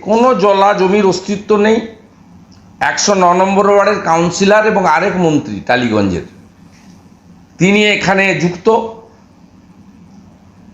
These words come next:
এবং গার্ডেন রিচে শামস ইকবাল মানে অনিল, ভাবতে পারেন পাঁচ দিন আগে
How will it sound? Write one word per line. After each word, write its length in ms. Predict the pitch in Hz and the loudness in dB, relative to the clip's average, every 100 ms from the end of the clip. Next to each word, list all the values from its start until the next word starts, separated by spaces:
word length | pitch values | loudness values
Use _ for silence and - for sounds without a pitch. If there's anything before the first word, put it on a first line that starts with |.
| 139 170 | -2 2
এবং 200 | 202 202 190 180 - - - _ _ _ _ | 2 0 -2 -8 -12 -20 -20 _ _ _ _
গার্ডেন 500 | 87 131 151 170 208 208 | -6 -2 0 0 0 0
রিচে 320 | 196 180 214 220 220 - - - _ _ - - _ _ - _ _ _ - - | -2 0 4 4 4 0 -12 -20 _ _ -20 -20 _ _ -20 _ _ _ -14 -4
শামস 360 | 160 196 220 185 | -2 0 -2 -4
ইকবাল 340 | 175 170 185 165 | 0 2 2 0
মানে 180 | 147 147 147 127 | 0 0 2 2
অনিল, 260 | 165 160 104 - - _ _ _ _ - - - _ - - - _ - - _ _ - - - | 2 0 -2 -8 -18 _ _ _ _ -20 -20 -20 _ -20 -20 -20 _ -20 -20 _ _ -20 -16 -2
ভাবতে 320 | - - 226 247 | -2 0 0 2
পারেন 220 | 254 240 - | 2 0 0
পাঁচ 180 | 185 185 156 | 0 0 0
দিন 140 | 247 | 0
আগে 280 | 247 196 160 | 2 0 0